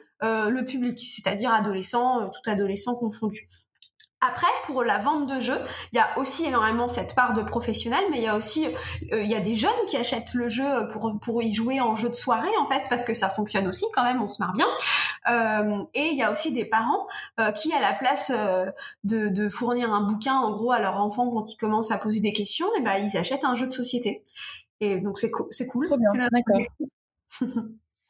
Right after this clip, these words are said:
Speaker 2: Oui, c'est pas que, euh, dans un, dans un côté, euh, euh, éducatif, euh, ou, euh, dans un, dans une structure sociale, si je puis dire. C'est aussi à la maison, euh,
Speaker 1: Ah oui.
Speaker 2: avec des amis,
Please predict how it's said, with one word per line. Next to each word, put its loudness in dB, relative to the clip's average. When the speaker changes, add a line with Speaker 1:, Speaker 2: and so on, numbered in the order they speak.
Speaker 2:
Oui, 0
c'est 2
pas 6
que, -2
euh, 4
dans 2
un, 4
dans 4
un 4
côté, 4
euh, 4
euh, 6
éducatif, 4
euh, 4
ou, 4
euh, 4
dans 4
un, 4
dans 4
une 4
structure 4
sociale, 2
si 0
je 0
puis 0
dire. 4
C'est 2
aussi 4
à 4
la 4
maison, 4
euh, 4
Speaker 1:
Ah 2
oui. 8
Speaker 2:
avec 4
des 4
amis, 4